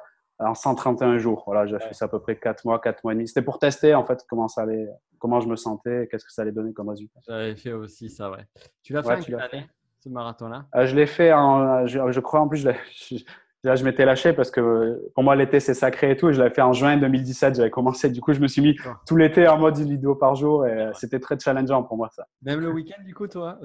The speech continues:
Speaker 2: tu, tu
Speaker 1: Sept sur sept, euh, il n'y avait plus de limite, tu vois, et
Speaker 2: Chaud,
Speaker 1: j'avais
Speaker 2: ça, hein.
Speaker 1: énormément appris, hein. Je sais pas toi, mais j'avais beaucoup,
Speaker 2: Ah ouais, grave.
Speaker 1: ça m'a énormément aidé de faire ça, vraiment, pour la vidéo.
Speaker 2: Le seul truc que je, que j'avais regretté de, de ce challenge-là, c'est le week-end.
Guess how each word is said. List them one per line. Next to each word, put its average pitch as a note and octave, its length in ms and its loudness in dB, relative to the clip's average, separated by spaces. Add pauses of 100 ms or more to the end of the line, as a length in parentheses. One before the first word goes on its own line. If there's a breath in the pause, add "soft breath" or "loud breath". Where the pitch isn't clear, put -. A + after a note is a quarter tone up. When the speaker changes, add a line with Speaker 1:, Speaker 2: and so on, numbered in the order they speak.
Speaker 2:
tu, C#3 340 -10
tu D3 120 -16
Speaker 1:
Sept D#3+ 220 0
sur D3 220 -2
sept, D3+ 320 2
euh, B2 160 4
il A#2+ 40 4
n'y B2 40 4
avait B2 80 8
plus C3 160 0
de C3 60 -2
limite, C#3 300 0
tu B2+ 40 -6
vois, A#2+ 160 0
et G#2+ 500 -10
Speaker 2:
Chaud, G#2+ 100 -10
Speaker 1:
j'avais C#3 240 4
Speaker 2:
ça, C#3+ 40 -2
hein. - 40 -14 (160)
Speaker 1:
énormément D#3+ 500 4
appris, C3 320 0
hein. C3 40 -6
Je B2+ 60 -12
sais B2+ 80 -4
pas B2+ 160 2
toi, D3+ 160 4
mais C3+ 80 0
j'avais A#2+ 260 0
beaucoup, D#3 640 0
Speaker 2:
Ah A2+ 40 -12
ouais, A2 100 -12
grave. A#2+ 240 -8
Speaker 1:
ça B2+ 60 4
m'a C3+ 240 4
énormément D3+ 520 4
aidé C3 240 0
de B2+ 60 -14
faire - 160 -8
ça, G#2+ 120 -6
vraiment, A2 380 -6
pour A2+ 100 -4
la G#2+ 120 -2
vidéo. G#2+ 320 -8 (340)
Speaker 2:
Le A#2+ 60 -16
seul D#3 180 -8
truc D#3+ 240 -12
que E3+ 140 -10
je, C#3+ 560 -6
que C3+ 120 -16
j'avais C#3 200 -6
regretté C#3+ 480 -8
de, D#3 180 -6
de C3 120 -12
ce C3 180 -18
challenge-là, C#3 480 -10
c'est D#3+ 160 -14
le B2+ 60 -12
week-end. B2+ 340 -12